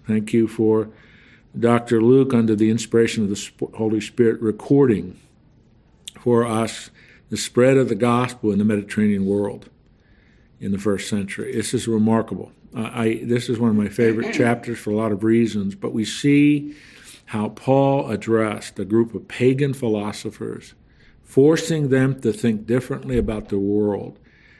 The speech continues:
and to interject into that a consideration of a sovereign creator God who creates all things for human flourishing,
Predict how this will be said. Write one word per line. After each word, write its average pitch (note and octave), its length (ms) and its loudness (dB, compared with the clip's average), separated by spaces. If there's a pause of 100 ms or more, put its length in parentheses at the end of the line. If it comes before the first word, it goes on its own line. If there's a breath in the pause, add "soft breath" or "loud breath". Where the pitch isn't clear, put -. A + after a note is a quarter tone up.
(200 soft breath)
and F#2+ 120 -10
to A2+ 100 -6
interject B2 640 2
into B2+ 320 0
that G2 440 -6
a G#2+ 60 -12
consideration A#2 880 0
of G#2+ 180 -8
a G2 80 -8
sovereign C3 760 -4
creator A#2 500 0
God G2+ 560 -8 (720 soft breath)
who A2 120 0
creates B2+ 400 2
all C3 180 2
things C3 280 -2
for B2 120 -2
human A#2 320 0
flourishing, G#2+ 680 -4